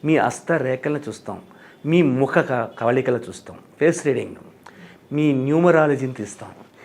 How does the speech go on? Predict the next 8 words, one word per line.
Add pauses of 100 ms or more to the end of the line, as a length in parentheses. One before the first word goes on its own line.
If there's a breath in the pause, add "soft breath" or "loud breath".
(180 soft breath)
ఇన్ని
విధాలుగా
తీసి
చెప్పే
జాతకం
మీకు
కరెక్ట్
వస్తది.